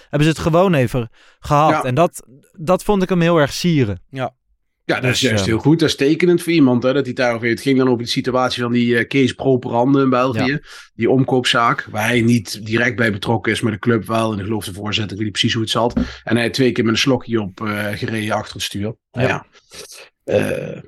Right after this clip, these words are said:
Speaker 2: we maken allemaal fouten. Dus, eh, ja, wat dat dan gaat, eh, ik denk dat het, als je het op, op, SEC op zijn kwaliteiten, eh, bekijkt, dat het een, eh,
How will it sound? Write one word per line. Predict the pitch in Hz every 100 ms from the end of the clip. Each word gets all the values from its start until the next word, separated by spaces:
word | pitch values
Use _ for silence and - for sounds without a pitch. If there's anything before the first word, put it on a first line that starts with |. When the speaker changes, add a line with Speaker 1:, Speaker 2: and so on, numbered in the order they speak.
| _ _ _
Speaker 2:
we | -
maken | 117 113 110
allemaal | 101 95
fouten. | - 98 - 131 -
Dus, | 107 101 -
eh, | 90
ja, | 117
wat | 107
dat | 113
dan | 113 110
gaat, | 117 113 98
eh, | 113 104 101 90 _ _ _ _ _ _ _ _ _ - - _ _ _
ik | 170 175
denk | 185 170
dat | 147
het, | 135 -
als | 147
je | 147
het | 131
op, | 143 123
op, | 120 - 139
SEC | - - 202 -
op | 131
zijn | 131
kwaliteiten, | 127 117 117 131 127 127 120 -
eh, | 110 104
bekijkt, | 92 101 104
dat | 107
het | 101 90
een, | 98 101
eh, | 98